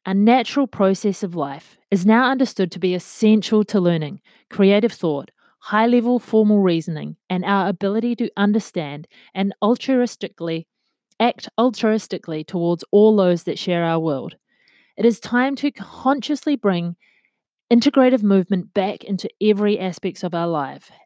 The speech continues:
and realize, as I have, that simple, this, that something this simple and natural can be the source of miracles." End quote.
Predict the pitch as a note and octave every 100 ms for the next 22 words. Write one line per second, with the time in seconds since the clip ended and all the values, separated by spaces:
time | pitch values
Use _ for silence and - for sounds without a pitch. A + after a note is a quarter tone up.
0 | - G3+ A3 B3+ A#3 D#3+ D#3+ E3 - _
1 | G3+ G3 A3+ G#3 E3+ D3+ - _ _ _
2 | _ G3 - - A3+ C4+ B3 A#3 A3+ E3+
3 | G#3 - - G3 G#3 G3 - B3 A#3+ A#3+
4 | G#3+ F#3 A#3 - G#3 F3+ D#3 D3+ - F#3+
5 | F#3 F#3+ - - D#3+ D3+ _ _ - G3
6 | F3+ F#3 F#3 - _ G#3 - D#3+ D#3 -
7 | - F3 E3+ D#3+ D#3+ - - - - _
8 | _ _ G3 F3+ - D3